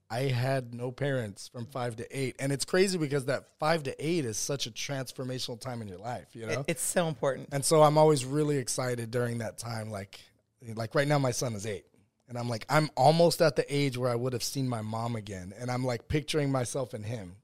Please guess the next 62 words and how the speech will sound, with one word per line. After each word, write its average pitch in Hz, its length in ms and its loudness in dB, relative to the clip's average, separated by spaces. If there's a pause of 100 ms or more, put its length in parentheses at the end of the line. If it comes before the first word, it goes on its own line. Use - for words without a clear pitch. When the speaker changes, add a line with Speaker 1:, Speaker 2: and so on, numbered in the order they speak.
Speaker 1:
And 135 100 -6
I 135 40 -2
did 131 160 -4
the 131 80 -2
same 131 180 -4
thing 127 160 -8
with 117 120 -8
Lily, 127 300 -6
and 123 80 -6
I 117 60 -8
did 120 160 -8
the 117 60 -8
same 127 200 -6
thing 117 160 -10
with 107 100 -10
Jasmine, 120 420 -2 (600)
my 120 140 -8
oldest. 131 440 2 (280)
Speaker 2:
Really, 233 200 2
your 214 140 6
life 185 300 4
is 165 100 -4
a 156 60 4
movie. 147 480 -2 (380)
Uh, 143 260 -2
you're 170 100 -2
gonna 185 140 0
have 170 120 -2
to 175 80 -4
meet, 165 280 -4
uh, 139 400 -4
a 147 100 -2
Speaker 1:
My 135 100 2
Speaker 2:
friend's 175 160 6
Speaker 1:
mom's 196 200 12
Speaker 2:
gonna - 20 2
be 147 80 4
Speaker 1:
life 139 120 10
Speaker 2:
watching - 200 4
Speaker 1:
is 117 60 -2
a 127 80 -2
Speaker 2:
this. 117 40 -2
Speaker 1:
movie. 117 400 -4 (520)
<laughs> 196 40 4
My 165 120 8
mom's 165 360 2
life 143 260 2
would 139 120 -4
be 127 140 -6
the 123 100 -10
blockbuster 127 680 -6
hit. 131 120 -2
Speaker 2:
And 147 80 0
I 170 80 6
think 185 160 0
we 196 80 2
should - 120 0
call 175 180 4
it - 100 0
epic. - 420 0 (500)
Speaker 1:
Yeah, 165 400 4
Speaker 2:
<laughs> 113 40 2